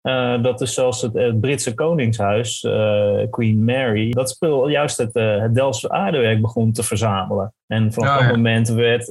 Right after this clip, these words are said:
Speaker 1: nam dus eigenlijk Delfts aardewerk weer de chique, eh, hoofdpositie in.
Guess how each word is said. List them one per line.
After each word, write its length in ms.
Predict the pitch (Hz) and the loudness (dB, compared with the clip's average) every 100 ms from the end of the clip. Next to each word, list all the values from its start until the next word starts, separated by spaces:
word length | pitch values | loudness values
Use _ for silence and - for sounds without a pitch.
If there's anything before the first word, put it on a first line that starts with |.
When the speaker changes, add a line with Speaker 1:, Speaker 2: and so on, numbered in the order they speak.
| 123 | -4
Speaker 1:
nam 320 | 123 117 117 | 0 2 2
dus 160 | 117 | 0
eigenlijk 300 | 117 113 107 113 | 0 0 0 0
Delfts 220 | 110 110 | 0 -2
aardewerk 580 | - 160 135 107 107 107 | -2 0 0 2 0 0
weer 180 | 104 | -2
de 80 | 104 | -2
chique, 360 | 104 117 107 110 107 | -4 -4 -2 0 0
eh, 140 | 104 | 0
hoofdpositie 1040 | 104 107 107 _ _ _ - 104 98 - 95 | 0 -2 -4 _ _ _ -4 -2 -2 -4 -6
in. 300 | 90 101 | -6 -8